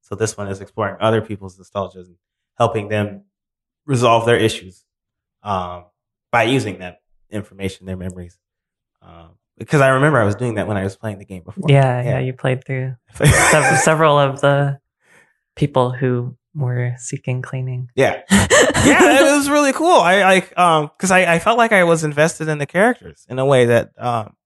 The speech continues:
Speaker 1: that don't normally get <laughs> invested in characters in games.
Speaker 2: Mm,
Speaker 1: So I think you
Speaker 2: thank
Speaker 1: did a good
Speaker 2: you.
Speaker 1: job with that.
Speaker 2: Thank you.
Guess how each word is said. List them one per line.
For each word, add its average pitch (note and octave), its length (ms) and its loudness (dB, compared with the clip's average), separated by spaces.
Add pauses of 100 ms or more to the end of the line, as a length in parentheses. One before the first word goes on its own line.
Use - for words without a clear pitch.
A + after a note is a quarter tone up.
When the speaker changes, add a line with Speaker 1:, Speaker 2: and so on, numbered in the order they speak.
(280)
Speaker 1:
that B2 200 -2 (600)
don't C#3+ 240 0
normally C#3 400 4
get A2 300 -2
<laughs> - 60 -20
invested A#2+ 520 -2
in E3+ 80 2
characters C#3 460 0
in A2+ 120 -6
games. F#2+ 420 -6
Speaker 2:
Mm, C3+ 300 0
Speaker 1:
So - 80 0
I A#2+ 100 4
think D#3 140 0
you - 80 -4
Speaker 2:
thank B2+ 80 2
Speaker 1:
did A#2 80 0
a - 40 0
good - 80 2
Speaker 2:
you. - 40 -4
Speaker 1:
job D3 240 2
with F#2+ 140 -2
that. D2+ 220 -8 (180)
Speaker 2:
Thank - 240 -10
you. B2 160 -8